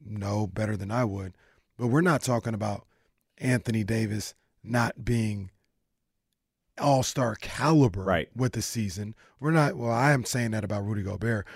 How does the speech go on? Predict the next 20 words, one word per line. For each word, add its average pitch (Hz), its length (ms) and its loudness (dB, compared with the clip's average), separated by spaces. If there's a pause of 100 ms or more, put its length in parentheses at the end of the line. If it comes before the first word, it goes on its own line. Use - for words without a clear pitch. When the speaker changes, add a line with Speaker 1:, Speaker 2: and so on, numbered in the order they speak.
(140)
Speaker 1:
but 135 360 2
we're 139 300 0
not 135 200 2
saying 131 240 0
that 120 140 2
about 110 380 -4 (160)
Cat 120 420 4
or 135 100 -2
anything 120 300 -2
like 110 180 -6
that. 143 240 0 (300)
We're 156 160 4
saying 139 280 2
they 127 80 2
shouldn't 117 360 -2
make 123 240 -2
it 120 80 -6 (140)
over 113 440 2 (480)
Domantas 113 600 -2
Sabonis. 98 440 -4